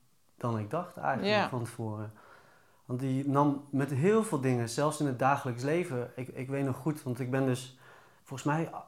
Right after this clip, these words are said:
Speaker 1: achttien à twintig weken ben ik volledig opgenomen geweest
Speaker 2: Ja.
Speaker 1: bij de G G Z. Ik had al moeite om de vaatwasser in te pakken. Dat moest op een bepaalde manier. Alles wat ik deed moest op een bepaalde manier.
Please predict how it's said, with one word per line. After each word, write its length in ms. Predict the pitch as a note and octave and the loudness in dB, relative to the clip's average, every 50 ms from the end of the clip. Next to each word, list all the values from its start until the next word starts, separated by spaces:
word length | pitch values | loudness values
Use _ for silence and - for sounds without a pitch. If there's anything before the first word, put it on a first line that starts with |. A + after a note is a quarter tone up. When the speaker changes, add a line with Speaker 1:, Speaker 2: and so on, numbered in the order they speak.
| - _ _ _ _ _ _ _ _ _ | -16 _ _ _ _ _ _ _ _ _
Speaker 1:
achttien 340 | - D#3+ E3+ - - F#3+ F3+ | 0 0 0 0 2 2 2
à 80 | E3 F3 | 2 2
twintig 340 | - - E3+ E3+ D#3+ C#3+ | 0 2 2 2 2 2
weken 460 | C3 B2 B2+ D3+ F3+ F#3+ - G#3+ F#3+ D3+ | 0 2 2 2 2 2 0 -2 -2 -2
ben 140 | D3 C#3+ | 0 -2
ik 260 | C#3+ C3+ C3+ - - - - _ _ _ _ _ - D3 | -2 -4 -6 -12 -20 -20 -20 _ _ _ _ _ -20 -16
volledig 460 | - - C3+ C3 C#3+ E3+ E3+ D#3 - | -6 -2 0 2 2 2 2 0 -2
opgenomen 520 | B2 B2 B2 - D#3+ D#3 D#3+ E3+ F3 F3 | -4 -8 -6 -4 -2 -2 0 0 -2 -2
geweest 500 | F3 E3 F3 F#3+ A3+ - - - - - _ _ _ | -2 -2 -2 -2 -2 -4 -8 -14 -20 -20 _ _ _
Speaker 2:
Ja. 320 | - G#3 G3+ F#3+ F3+ - - - - - | -4 0 2 2 2 2 0 -6 -4 0
Speaker 1:
bij 160 | D3+ D#3+ D#3+ | 2 2 2
de 60 | D#3 | 2
G 260 | - - E3 E3 D#3+ | 0 0 0 0 0
G 40 | - | -2
Z. 100 | - - F#3+ G#3 - - - - - - - - - - _ | -4 -4 -4 -6 -6 -12 -20 -20 -20 -20 -20 -20 -20 -14 _
Ik 160 | - F3+ E3 | -4 0 2
had 140 | G#3+ A3 G#3+ | 2 4 4
al 120 | G#3 F#3+ E3+ | 6 6 8
moeite 300 | D#3+ E3 E3 D#3+ - - | 10 10 8 8 6 4
om 140 | C3+ C3 | 2 2
de 60 | B2+ B2 | 2 4
vaatwasser 600 | - - A#3+ C4 C4 - G3+ F3+ D3+ - C3 C3+ | 6 8 8 8 8 6 4 2 2 2 0 2
in 140 | C3+ B2+ | 2 2
te 80 | C3 B2+ | 2 0
pakken. 360 | - - A#2 - - A#2+ A2 | 0 0 0 0 0 -2 0
Dat 240 | A2+ E3+ F#3+ - - | 2 2 2 2 2
moest 420 | D#3 D3+ D#3+ F3+ G#3+ A#3+ A3+ - | 4 4 4 4 4 2 2 0
op 180 | G#3 G3 F#3 - | 0 0 0 2
een 120 | E3 E3 D3+ | 0 0 0
bepaalde 400 | D3 D3 - E3+ F#3 F3+ E3 D#3 | 0 2 4 6 6 6 4 2
manier. 320 | D#3 E3 F3+ F3+ D#3 B2+ - | 2 2 2 2 0 0 0
Alles 340 | - - F#3+ G#3+ G#3 F#3+ G3+ | 0 0 2 2 0 0 -2
wat 120 | F3 D#3 | -2 -2
ik 140 | D3+ C3 B2+ | -2 -2 0
deed 220 | D3 D#3+ F#3+ F3+ | 2 2 2 2
moest 340 | D#3 D3 D3 E3+ G3+ G3+ G3+ | 2 2 2 2 0 0 -2
op 160 | F#3 D#3+ - | -6 -6 -4
een 60 | D3 D3+ | -4 -4
bepaalde 400 | D3+ D3+ - F3+ F3+ E3 D3 C#3 | -4 -2 0 2 2 2 2 0
manier. 320 | C#3+ C#3+ D#3+ F3+ D3+ | 0 0 0 0 -2